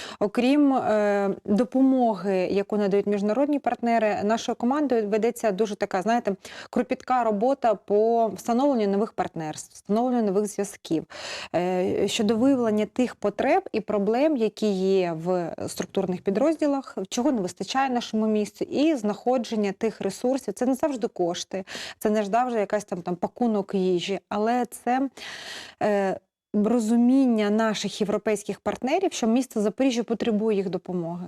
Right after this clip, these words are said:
Ми говоримо, ми промоцію робимо нашого міста про те, що в нас велика кількість переселенців, про те, що ми місто не є окуповане-, окупованим на сьогоднішній дель-, день. І, е, розумієте, е,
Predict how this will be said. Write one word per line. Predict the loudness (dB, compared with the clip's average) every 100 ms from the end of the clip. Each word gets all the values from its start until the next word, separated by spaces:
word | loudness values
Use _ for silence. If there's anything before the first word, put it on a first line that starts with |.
| -2
Ми | 0
говоримо, | 2 2 2 2 2
ми | 0
промоцію | 0 0 2 2 0 0 0 2 2
робимо | 0 2 0 0
нашого | 0 0 -2 -4 0
міста | 0 -2 -4
про | -4 -2
те, | -2
що | -2 -2
в |
нас | -2
велика | -2 -2 -2
кількість | -4 -4 -6
переселенців, | -6 -8 -6 -6 -6 -10 -10
про | -6
те, | -4
що | -4 -2
ми | 0
місто | 0 -2 0
не | 0 2
є | 0
окуповане-, | -4 -8 -2 0 0 -4 -6 -6
окупованим | -6 -6 -8 0 0 2 0 0 0
на | -2
сьогоднішній | -2 -4 -2 -2 -2 -2 -2
дель-, | 0 0 -2 -8 -20 -20 -18 -6 -2
день. | 0 0 -2
І, | -2 -2 -2 -12 -12 -8 0
е, | 2 2
розумієте, | 2 2 2 2 0 -4 -8 _ -20 -20 -12 -4
е, | 0 0 0 0 -2